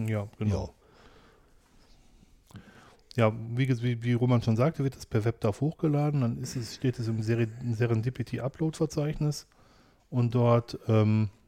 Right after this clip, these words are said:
Speaker 1: und dort, ähm, kann man's dann rausnehmen und, äh, im Blogartikel verwenden. Serendipity ist das, das Blogsystem, was wir benutzen.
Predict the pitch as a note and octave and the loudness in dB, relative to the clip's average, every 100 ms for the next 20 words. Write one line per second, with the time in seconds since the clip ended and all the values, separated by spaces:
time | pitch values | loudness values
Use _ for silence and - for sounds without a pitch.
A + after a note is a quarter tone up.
0 | _ _ _ _ _ _ _ _ _ _ | _ _ _ _ _ _ _ _ _ _
1 | _ _ _ _ _ _ _ _ _ _ | _ _ _ _ _ _ _ _ _ _
2 | _ _ - - - - _ - - - | _ _ -20 -20 -20 -20 _ -20 -20 -20
3 | - _ A#2+ A2+ A#2 A2+ A2 A2+ - - | -20 _ 0 2 2 4 6 4 0 -16
4 | - _ _ _ - - A2+ A2 A2 G#2+ | -18 _ _ _ -20 -10 -6 -4 -4 -6
5 | G#2+ G#2+ - - _ - - A#2+ A2+ - | -6 -8 -12 -20 _ -14 0 2 2 0
6 | A2 G#2+ G#2+ A2+ - A#2+ A2+ A2 G#2+ - | 0 0 2 0 0 0 0 0 -6 -4
7 | A#2 G#2+ A2 G#2+ A#2+ A2+ - A#2 A2 - | -4 -4 -4 -2 -2 -4 -8 -8 -8 -4
8 | G#2 C#3+ E3+ F3+ - _ _ _ _ - | -2 -2 0 -2 -4 _ _ _ _ -20
9 | _ _ _ F#3 C3+ A#2+ B2 A#2+ B2+ - | _ _ _ -16 -8 -2 0 2 0 -2
10 | B2 A2 G#2 - A#2 A2 G#2 - C#3 - | -6 -4 -6 -8 -10 -6 -4 -4 -6 -8
11 | C#3 C#3 B2+ A#2+ B2+ A#2+ A#2 A2+ - A#2 | -4 0 0 0 -4 0 0 0 -2 -2